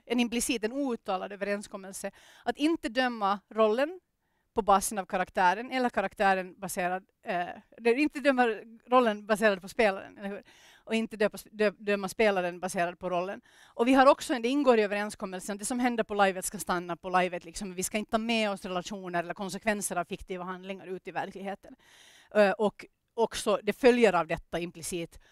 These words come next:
att inne i fiktionen så har handlingar andra konsekvenser än vad de har i verkligheten. Så att om vi gifter oss på live till exempel, så är vi inte gifta efteråt. Och om jag dödar dig på live så är du inte död efteråt.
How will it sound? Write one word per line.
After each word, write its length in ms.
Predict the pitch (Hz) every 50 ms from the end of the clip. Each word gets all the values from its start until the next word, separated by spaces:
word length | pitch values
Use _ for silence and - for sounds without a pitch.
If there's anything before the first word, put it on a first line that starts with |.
| _ _ _ -
att 180 | - 190 -
inne 300 | 214 233 220 220 214 202
i 60 | 190
fiktionen 560 | - 196 - - - 214 185 180 175 175 170 165
så 100 | - 190
har 200 | 156 196 180 175
handlingar 400 | 185 185 180 165 175 175 175 175
andra 260 | 175 180 170 160 160
konsekvenser 640 | - 165 156 165 165 - 180 156 151 - - 170
än 120 | 165 160 160
vad 100 | 175 170
de 120 | 175 170
har 120 | 170 160
i 60 | 165 156
verkligheten. 520 | 170 170 160 - 170 170 165 - 185 175
Så 80 | - 175
att 60 | 151
om 120 | 170 165
vi 60 | 160
gifter 320 | 170 170 160 - - 180 -
oss 120 | 180 -
på 120 | - - 202
live 280 | 190 170 185 180 185
till 140 | _ 190 190
exempel, 420 | 196 - - 180 190 - 139 - - _ _ _ _ _ _
så 120 | - - 208
är 100 | 190 170
vi 60 | 175
inte 200 | 175 170 165 175
gifta 240 | 165 - - 160 160
efteråt. 480 | 165 - - 202 - - - - _ _ _ _ _ _ -
Och 80 | 247
om 100 | 254 247
jag 100 | 233 202
dödar 220 | 180 175 170 165 165
dig 100 | 165 156
på 80 | -
live 200 | 175 165 160 160
så 80 | 156 185
är 40 | 160
du 80 | 160
inte 200 | 156 160 - -
död 100 | - -
efteråt. 360 | - - _ - - - -